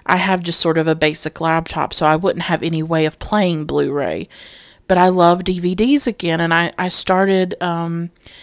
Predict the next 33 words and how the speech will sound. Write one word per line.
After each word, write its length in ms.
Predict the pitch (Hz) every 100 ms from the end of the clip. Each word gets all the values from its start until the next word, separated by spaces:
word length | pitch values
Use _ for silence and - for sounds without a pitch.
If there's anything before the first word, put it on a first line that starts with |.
| - - - _ _ -
I 80 | 185
wanna 320 | 196 226 233
try 420 | - - 196 190
to 120 | 185
do 260 | 175 180 170
Netflix's 800 | 170 165 - - 170 - 160 156
D 180 | 165 160
V 140 | 160
D 180 | 170 196
service. 720 | - - - - - - -
I'm 140 | - 170
trying 400 | - 208 208 202
it 80 | 170
out. 280 | 156 151
You 100 | -
get 260 | 175 180 175
a 60 | -
one 260 | 170 170
month 460 | 175 170 - - - -
free 240 | - 170
trial. 540 | - 80 73 50 62 - - - - -
So 160 | -
I'm 140 | 170 175
trying 360 | - 220 226
it 100 | 214
right 240 | 185 185 151
now, 340 | 165 160 160
and 80 | 170
I 80 | 165
already 380 | 180 190 202
got 280 | 202 185 -
two 160 | - 190
films 720 | - 175 165 170 175 -